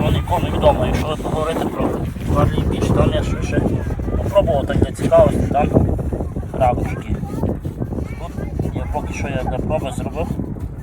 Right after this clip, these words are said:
Це огірки. Він ховається, він буде гасти, такий лише хворіється вниз. Чу, здається,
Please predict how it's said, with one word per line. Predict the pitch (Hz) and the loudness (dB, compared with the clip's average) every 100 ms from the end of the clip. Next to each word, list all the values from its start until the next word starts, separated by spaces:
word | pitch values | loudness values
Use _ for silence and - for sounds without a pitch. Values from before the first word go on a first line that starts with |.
| - - - | -8 -6 -4
Це | - - | -2 0
огірки. | - - - - - - - - | -2 -2 -4 -6 -6 -2 -2 -2
Він | |
ховається, | - 156 170 185 - - | 0 2 2 2 0 -4
він | - | -4
буде | - - 143 | -4 -2 0
гасти, | 147 - | 0 0
такий | - - - | -2 -4 -6
лише | - - | -2 -2
хворіється | - - - - - | 0 -2 -4 -4 -6
вниз. | - - - - - - - - - - - - - - - | -8 -10 -12 -14 -12 -10 -8 -8 -8 -8 -6 -6 -6 -8 -8
Чу, | - - - - - - - - | -10 -8 -10 -8 -8 -8 -8 -6
здається, | - - - | -6 -6 -4